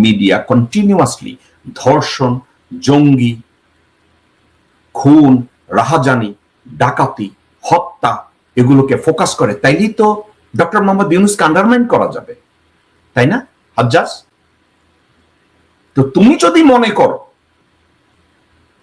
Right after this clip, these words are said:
just these are the people did not publish anything or did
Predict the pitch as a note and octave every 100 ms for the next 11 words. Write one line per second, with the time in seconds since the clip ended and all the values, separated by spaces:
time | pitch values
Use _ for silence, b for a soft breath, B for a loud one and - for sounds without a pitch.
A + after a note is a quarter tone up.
0 | _ - G#2 A#2+ - F2+ F3 A3 G#3 G3+
1 | F#3+ F3+ D#3 B2 - - - F#2+ D#3 D#3+
2 | F#3 F3+ - C#3 C3 C3 - - - C#3
3 | F#3 F#3 - D3 - _ _ _ _ _
4 | _ _ _ _ _ G#2 G#2 - - -
5 | G2 F2+ D#3